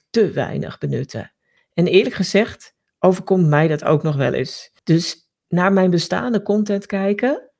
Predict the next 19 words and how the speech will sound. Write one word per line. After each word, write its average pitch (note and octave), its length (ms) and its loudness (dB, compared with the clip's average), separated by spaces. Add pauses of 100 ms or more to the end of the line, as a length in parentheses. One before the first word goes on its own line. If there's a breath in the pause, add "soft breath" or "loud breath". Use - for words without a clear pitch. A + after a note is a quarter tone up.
(200)
en F#3 220 2
daar D3+ 220 0
meer D#3 180 2
rendement D3+ 480 -2
uit A3+ 200 -4
halen, G#3 540 -2
is E3 220 -2
deze E3 320 2
week F3+ 340 0
ook D#3 120 -2
een F3+ 200 2
van D#3 200 -2
mijn D#3 280 0
eerste F3 380 -4
marketingacties D3 920 -2
van D3+ 140 -4
het C#3 140 -6
nieuwe C#3+ 220 0
jaar. D3 400 -2